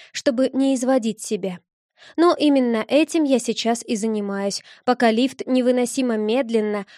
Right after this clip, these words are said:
ползёт вверх, нервно стучу каблуком по полу и ловлю хмурый взгляд мужчины, который едет со мной в кабинке.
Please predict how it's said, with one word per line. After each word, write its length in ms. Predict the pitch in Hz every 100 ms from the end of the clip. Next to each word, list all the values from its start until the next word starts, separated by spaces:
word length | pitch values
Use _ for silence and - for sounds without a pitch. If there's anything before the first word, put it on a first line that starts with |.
| _
ползёт 480 | 277 269 226 285 269
вверх, 480 | 240 254 190 - - _ -
нервно 380 | 285 339 262 262
стучу 360 | - 254 294
каблуком 580 | 285 220 208 214 269 262
по 200 | - 247
полу 300 | 269 269 254 - -
и 100 | 330
ловлю 360 | 302 240 214 262
хмурый 460 | - 233 254 262
взгляд 440 | 233 214 214 233 240
мужчины, 600 | 247 247 - 220 196 190 - _
который 320 | 233 240 233
едет 460 | 196 208 233 233 233
со 160 | 220
мной 200 | 208 208
в 80 | 202
кабинке. 600 | - 208 185 180 - 180